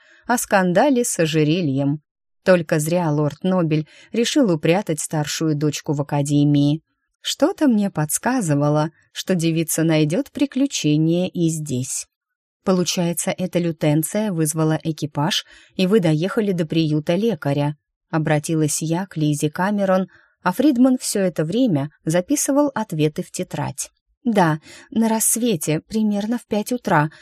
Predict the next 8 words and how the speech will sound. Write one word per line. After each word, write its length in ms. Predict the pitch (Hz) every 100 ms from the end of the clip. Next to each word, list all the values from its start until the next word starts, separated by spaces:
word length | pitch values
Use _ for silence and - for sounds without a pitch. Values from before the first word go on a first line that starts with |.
| -
я 240 | 190 202 220
покинула 600 | 233 226 180 214 202 170
здание 520 | 165 170 170 175 175
академии. 920 | 180 - 175 165 170 165 160 160 160 _ _ _
Извозчик 560 | 190 175 170 165 180 170
довёз 300 | 170 170 165
до 120 | 175
плато, 480 | - 185 - 170